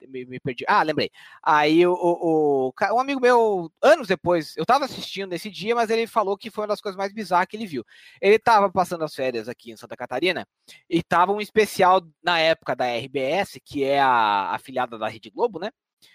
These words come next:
Tava passando um especial de ti-, de trinta anos e não sei o que e tal.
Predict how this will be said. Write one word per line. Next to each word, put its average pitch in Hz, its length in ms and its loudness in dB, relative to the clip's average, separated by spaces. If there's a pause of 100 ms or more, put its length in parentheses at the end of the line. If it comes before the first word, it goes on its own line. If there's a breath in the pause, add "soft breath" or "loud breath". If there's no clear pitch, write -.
(300 soft breath)
Tava 175 180 4
passando 202 440 0
um 226 40 -4
especial 196 800 2
de 160 100 -8
ti-, - 240 -14
de 156 140 -8
trinta 170 280 -6
anos 170 540 -2
e 175 60 -8
não 185 100 -6
sei 190 180 -4
o 151 160 -6
que 214 280 2
e 160 180 -4
tal. 233 220 2